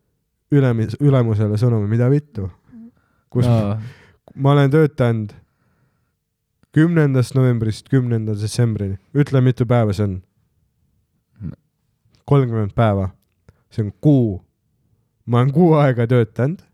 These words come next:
Speaker 1: ja ma sain kahekümne päeva eest palka. Mida vittu, on ju? Ja siis ma nagu, noh, küsisin ülemust, mida vittu.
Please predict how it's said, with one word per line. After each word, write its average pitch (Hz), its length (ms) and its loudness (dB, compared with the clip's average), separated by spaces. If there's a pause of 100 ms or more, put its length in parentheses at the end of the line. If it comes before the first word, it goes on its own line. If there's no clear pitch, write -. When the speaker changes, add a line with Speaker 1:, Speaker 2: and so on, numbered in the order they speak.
(440)
Speaker 1:
ja 117 140 -4
ma 120 120 2
sain 113 460 2 (880)
kahekümne 110 440 2
päeva 104 320 2
eest - 300 -6 (400)
palka. 113 540 -2 (1200)
Mida 123 200 2
vittu, 143 320 0
on 95 140 0
ju? 95 100 -2 (480)
Ja 107 80 0
siis 110 100 -2
ma 117 140 2
nagu, 110 320 -2
noh, 123 180 0
küsisin 170 360 2
ülemust, 131 420 0
mida 139 160 4
vittu. 143 320 -4